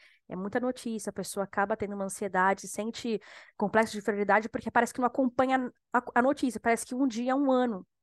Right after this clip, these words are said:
né, dentro desse mercado. E, "Ah, mas é exagero." Não, não é exagero, é verdade, o mercado corre demais.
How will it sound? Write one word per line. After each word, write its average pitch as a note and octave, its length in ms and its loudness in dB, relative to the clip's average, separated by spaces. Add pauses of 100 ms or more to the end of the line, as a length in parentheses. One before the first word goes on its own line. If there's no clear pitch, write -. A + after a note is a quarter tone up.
(440)
né, G3+ 100 -2
dentro G3 220 -2
desse G3+ 240 -4
mercado. F#3 500 0 (640)
E, C#4 200 4
"Ah, E4 240 10
mas C#4+ 180 6
é D4+ 40 2
exagero." C4 360 4
Não, C4+ 160 2
não A#3+ 180 0
é G3+ 80 -2
exagero, F3 380 -4
é F3+ 60 -4
verdade, F#3+ 560 2
o D#3 40 -12
mercado F3 360 -6
corre E3+ 400 2
demais. E3 540 -10